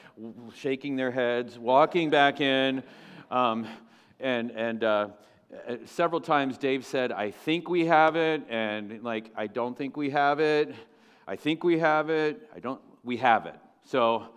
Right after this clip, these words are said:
um, the exciting thing is we can, we don't have to baptize in the horse trough anymore. We can baptize here. Several of you have talked to me about baptism, and so I remember who you are,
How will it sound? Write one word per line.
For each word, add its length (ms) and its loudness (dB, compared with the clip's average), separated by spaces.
um, 400 -4
the 80 -4
exciting 400 2
thing 220 -2
is 260 0
we 140 -4
can, 420 -10
we 80 -8
don't 160 -2
have 200 -4
to 80 -6
baptize 840 -4
in 100 -6
the 80 -6
horse 260 -4
trough 360 -2
anymore. 340 -6
We 140 -4
can 160 -8
baptize 520 0
here. 220 -2
Several 340 -2
of 120 -4
you 100 -4
have 100 -6
talked 280 -2
to 80 -10
me 80 -4
about 280 -2
baptism, 680 -4
and 140 -10
so 220 -2
I 180 2
remember 600 0
who 160 -4
you 300 -2
are, 380 2